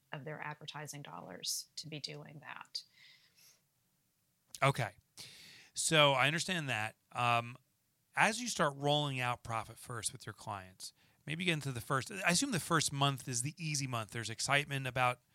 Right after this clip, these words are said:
Speaker 2: making their business more profitable. It's easy to make those first cut in costs.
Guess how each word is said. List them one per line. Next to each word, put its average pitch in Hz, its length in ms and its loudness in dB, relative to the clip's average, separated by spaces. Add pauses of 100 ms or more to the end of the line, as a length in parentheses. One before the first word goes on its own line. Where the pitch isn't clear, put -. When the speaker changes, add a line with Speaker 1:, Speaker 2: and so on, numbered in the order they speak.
(680)
Speaker 2:
making 135 200 2
their 143 80 -2
business 123 320 0
more 127 100 -2
profitable. 123 600 0 (260)
It's - 160 -8
easy 160 320 0
to 127 140 -4
make 127 140 0
those 127 140 0
first - 300 0
cut - 220 0
in 110 100 -16
costs. - 720 2